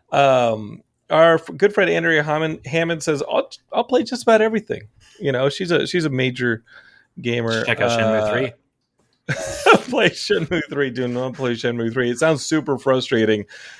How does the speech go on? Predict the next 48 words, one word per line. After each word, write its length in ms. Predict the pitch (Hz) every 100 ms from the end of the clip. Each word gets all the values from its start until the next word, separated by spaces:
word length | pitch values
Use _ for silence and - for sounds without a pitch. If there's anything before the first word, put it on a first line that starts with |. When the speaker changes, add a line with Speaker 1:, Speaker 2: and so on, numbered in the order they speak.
| - _
Speaker 1:
to, 300 | - 120 107
uh, 480 | 104 101 98 98 - - - - 135 -
just 180 | 135
the 60 | 127
way 160 | 113 110
that 140 | 104
they, 200 | 104 98 -
they 260 | 101 98 - _ _ -
kind 160 | 135
of 180 | 101 98
burn 420 | 104 104 113 104
time 420 | - - 98 113
in 80 | 95
that. 240 | 90 92 - - - - - -
Uh, 400 | 175 175 170 160 -
well, 260 | 214 208 -
speaking 420 | - 220 233 262
of 100 | 208
frustrating 520 | - 160 165 165 156
and 160 | 127 117
speaking 560 | - - 135 131 139 127
of 300 | 113 104 117
burning 380 | 104 110 110 98
time, 460 | 104 92 107 139
can 160 | - 156
I 100 | 254
tell 420 | 262 - 101 120
you 120 | 123
guys, 300 | 127 131 135 135
I 80 | 170
don't 120 | 220
know 80 | 190
if 100 | 160
you 60 | 147
went 100 | 135
to 60 |
see 140 | 117 120
this, 140 | 123
Derek. 300 | - 131 131
I 40 | 120
know 140 | 127
it's 120 | 135
a 60 | 117
franchise 500 | 117 113 - 113 113
that 120 | 107
you 120 | 107 104
really 300 | 107 107 95
love. 640 | 95 95 92 107 143